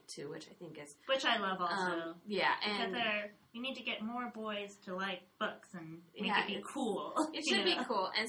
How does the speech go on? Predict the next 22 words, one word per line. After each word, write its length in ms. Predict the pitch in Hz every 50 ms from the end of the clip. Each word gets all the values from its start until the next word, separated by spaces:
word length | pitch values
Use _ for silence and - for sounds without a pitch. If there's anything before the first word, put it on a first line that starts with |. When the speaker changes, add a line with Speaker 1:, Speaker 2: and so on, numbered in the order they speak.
| - -
Speaker 1:
so 60 | 254 247 240
this 180 | - - - -
character, 640 | - 269 262 - - - 247 233 226 220 220 226 - - - - - _ _
he's, 440 | - 254 240 233 226 220 220 220 214 214 -
um, 280 | - 190 208 208 196 190 - -
on 160 | 202 226 262
the 60 | 262
baseball 320 | 254 226 233 233 226 214
team, 180 | 220 - 220 196
and 100 | 190 190
he 80 | 208 208
loves 720 | 208 208 202 220 220 214 202 202 202 196 196 196 - -
baseball. 580 | 233 214 208 208 - - 185 160 - - - - _ _ _ _ _
Loves 500 | 214 220 220 233 233 226 226 208 202 185
it. 240 | 175 - - - - - - - - _ _ _ _ _ _ -
And, 500 | 220 226 226 214 214 202 196 196 196 - -
um, 460 | 208 190 185 180 170 160 151 156 - - _ _ _ _ _ _ _ _ _ _ _ _ _ _ _ -
he 460 | - - 285 262 254 254 254 247 262
has, 500 | 254 220 214 214 208 208 208 202 196 196 202 - - -
he 140 | 220 226 226
gets 260 | 233 214 208 - -
mono? 200 | - 185 190 247